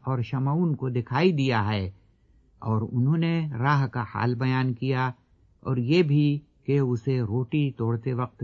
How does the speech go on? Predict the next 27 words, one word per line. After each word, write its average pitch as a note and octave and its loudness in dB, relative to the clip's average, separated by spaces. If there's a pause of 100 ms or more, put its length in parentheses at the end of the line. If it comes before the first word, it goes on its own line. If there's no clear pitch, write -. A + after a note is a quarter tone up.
(120)
کس A2 -6
طرح A#2 -4
پہچانا۔ A#2+ 0 (1200)
وہ B2 0
یہ B2 2
باتیں C#3 0
کر D3 0
ہی F3+ 4
رہے D#3 4
تھے D3+ 2
کہ D3+ -2
یسوع C#3 2
آپ D3 0
ان C3+ -2
کے C3+ 0
بیچ D3+ -2
میں C3+ 0
آ B2+ -2
کھڑا C3 -2
ہوا B2+ 0
اور B2 -2
ان C#3 0
سے C3+ -2
کہا، A#2+ -2 (640)
"تمہاری E3 4
سلامتی D3+ 4
ہو۔" G2 2